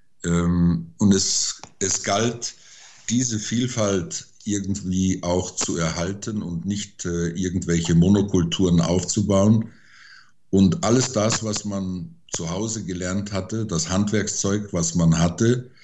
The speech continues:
ähm, konnte ich einsetzen. Wenn ich dieses Handwerkszeug nicht gehabt hätte, vor allen Dingen durch das Referendariat in, bei der Bayerischen Staatsforstverwaltung, wo man also,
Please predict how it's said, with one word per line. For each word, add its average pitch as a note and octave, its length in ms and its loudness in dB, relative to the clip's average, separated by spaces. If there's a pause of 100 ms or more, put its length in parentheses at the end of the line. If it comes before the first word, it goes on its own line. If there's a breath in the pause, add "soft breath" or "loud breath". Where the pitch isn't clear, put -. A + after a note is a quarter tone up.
(540 loud breath)
ähm, F#2+ 600 2 (200)
konnte A#2+ 360 2
ich A2+ 320 2
einsetzen. A2 840 2 (180)
Wenn F#2+ 180 4
ich A#2 160 4
dieses G2+ 340 0
Handwerkszeug F#2+ 840 0
nicht A2 260 2
gehabt F#2+ 420 0
hätte, A2+ 460 0
vor - 180 -2
allen F#2+ 260 6
Dingen F#2 320 4
durch G#2 240 4
das - 220 0
Referendariat E2+ 1120 2 (840 soft breath)
in, F2+ 460 4
bei F2 160 0
der E2+ 80 2
Bayerischen F2+ 460 2
Staatsforstverwaltung, F2 1300 0
wo E2+ 80 2
man E2 240 8
also, E2 580 4